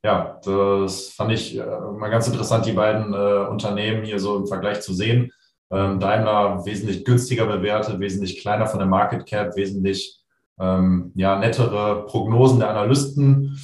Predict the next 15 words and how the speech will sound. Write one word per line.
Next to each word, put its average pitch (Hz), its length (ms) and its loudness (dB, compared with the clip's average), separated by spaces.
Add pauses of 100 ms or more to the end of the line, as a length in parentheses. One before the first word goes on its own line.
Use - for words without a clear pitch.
(320)
und, 107 500 -8
ähm, 101 260 0
Tesla 104 540 0
mittlerweile 104 480 0
in 101 60 -2
sehr 107 160 0
vielen 104 340 -4
Depots 113 460 0
auch 101 220 -2
von, 98 260 -4
äh, 95 40 -4
Retail, 104 720 -2
äh, 98 400 -4
Kunden 104 500 -4 (260)
enthalten. 104 840 -2